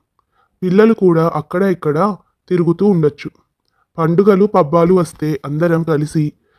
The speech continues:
ఒకే దగ్గరే చేసుకోవచ్చు. మీరు ఒక దగ్గర, మేము ఒక దగ్గర ఉండడం కన్నా ఇలా పక్కపక్కనే ఉంటే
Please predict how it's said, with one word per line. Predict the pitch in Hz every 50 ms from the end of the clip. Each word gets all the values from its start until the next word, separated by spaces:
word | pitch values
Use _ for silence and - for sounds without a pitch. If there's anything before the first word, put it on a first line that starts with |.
| _ _ _
ఒకే | 160 151 - 170 170 170
దగ్గరే | 160 151 135 147 151 175 214 208 - 185
చేసుకోవచ్చు. | 165 151 - - _ - 151 139 135 - - - - - _ _ _ _ _ _ _ _ _ _ _ _ _ _ _ _ _ _ _ _ _ _ _ _ _ _ _ _ _ _ 185
మీరు | 185 190 202 202 202 202 -
ఒక | 165 160 -
దగ్గర, | 165 156 151 147 156 151 147 143 - - _ _ 151
మేము | 147 151 165 175 190 185
ఒక | 170 - 165
దగ్గర | 156 151 139 135 151 156
ఉండడం | 151 147 147 143 143 143 151 151
కన్నా | - 151 139 139 139 135 135 - _ _ _ _ _ _ -
ఇలా | 156 156 156 151 151
పక్కపక్కనే | - 147 143 - - 165 160 180 175 - - 175 175 175 185
ఉంటే | 175 156 147 143 - 196 233 214 170 139